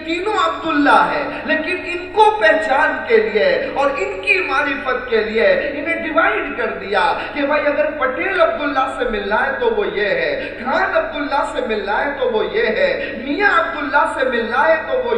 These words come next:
یہ ہے۔ اس لیے اللہ تبارک و تعالیٰ نے یہ مختلف نسلوں میں اور ٹرائبز میں ہمیں پیدا کر دیا، ورنہ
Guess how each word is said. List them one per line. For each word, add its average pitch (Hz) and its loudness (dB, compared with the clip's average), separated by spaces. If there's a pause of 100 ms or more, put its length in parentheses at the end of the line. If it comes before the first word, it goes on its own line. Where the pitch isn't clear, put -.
یہ 208 -2
ہے۔ 180 -2
اس 427 2
لیے 311 -2
اللہ - -2
تبارک 214 2
و 196 4
تعالیٰ 180 0
نے 240 0 (220)
یہ 269 2 (160)
مختلف 392 -2
نسلوں 277 0
میں 240 -4
اور 214 6
ٹرائبز 214 -2
میں - -6
ہمیں 190 -4
پیدا 151 -6 (100)
کر 127 -10 (100)
دیا، - -14 (1300)
ورنہ 202 2